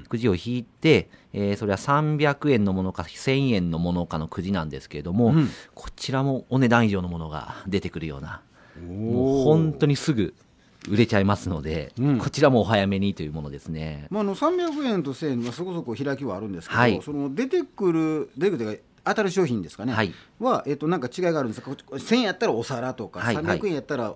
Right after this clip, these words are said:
Speaker 2: おちょことかみたいな。
Speaker 1: そうですね。やっぱり各窯元さん出される、
Speaker 2: うん。
Speaker 1: えっと、商品また違ってくるんですけれども、
Speaker 2: あ、そうなんや。うん。
Speaker 1: やっぱり千円のものはそれ以上の価値のもの、
Speaker 2: うん。
Speaker 1: 三百円のものは、えっと、まあ、千円のものよりはあれなんだけども、それでも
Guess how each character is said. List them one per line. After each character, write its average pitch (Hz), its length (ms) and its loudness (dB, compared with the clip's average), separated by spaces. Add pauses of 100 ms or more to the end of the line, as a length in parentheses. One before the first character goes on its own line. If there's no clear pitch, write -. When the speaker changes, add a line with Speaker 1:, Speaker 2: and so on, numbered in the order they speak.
Speaker 2:
お 110 100 -6
ち 123 60 -8
ょ 131 60 -4
こ 107 160 -10
と - 80 -10
か 85 100 -10
み 85 140 -10
た 76 80 -16
い 71 40 -16
な。 67 120 -18
Speaker 1:
そ 220 140 2
う - 20 6
で 147 80 4
す - 80 -2
ね。 113 200 2
や 175 80 0
っ 208 40 -2
ぱ - 60 -2
り - 60 -8
各 - 220 -4
窯 180 240 0
元 175 220 0
さ 185 120 2
ん 180 60 2
出 160 140 2
さ 170 160 0
れ 190 100 4
る、 131 320 4
Speaker 2:
う - 20 -14
ん。 101 40 0
Speaker 1:
え 101 60 2
っ - 20 -8
と、 104 100 -6
商 127 180 2
品 90 200 -2
ま 87 80 0
た - 80 -4
違 - 240 -8
っ 107 100 0
て - 80 -10
く 139 140 -4
る 117 60 2
ん 95 40 -2
で 85 100 -4
す - 80 -8
け 190 100 -8
れ - 40 -6
ど 196 60 4
も、 190 160 8
Speaker 2:
あ、 - 20 0
そ 87 40 -2
う - 0 -
な - 0 -
ん 78 60 -6
や。 69 40 -10
う - 20 -14
ん。 - 20 -16 (100)
Speaker 1:
や - 80 -2
っ - 20 2
ぱ 208 60 4
り 180 40 0
千 214 380 0
円 196 180 2
の 190 80 -2
も 185 160 0
の 190 140 -2
は 208 340 4
そ - 180 -8
れ 123 100 -4
以 147 100 -2
上 135 140 2
の 90 100 0
価 85 120 -6
値 - 120 -10
の 73 80 -8
も 67 160 -12
の、 65 120 -14 (200)
Speaker 2:
う 135 60 4
ん。 123 60 6
Speaker 1:
三 120 320 -2
百 127 300 -4
円 127 160 -4
の 139 80 -6
も 165 100 -6
の 185 140 -6
は、 233 240 -2 (160)
え 120 120 -2
っ 110 40 -6
と、 87 260 -8
ま 185 100 -2
あ、 - 20 -
千 233 160 -4
円 233 100 0
の 214 80 0
も 202 120 2
の 214 100 0
よ 214 100 0
り 196 120 -2
は 190 100 0
あ - 20 -2
れ 185 80 -2
な 180 140 -4
ん 170 120 -6
だ 165 140 -8
け 165 140 -10
ど 175 100 -6
も、 202 260 0 (300)
そ - 160 -10
れ 123 80 -2
で 180 80 2
も 120 220 0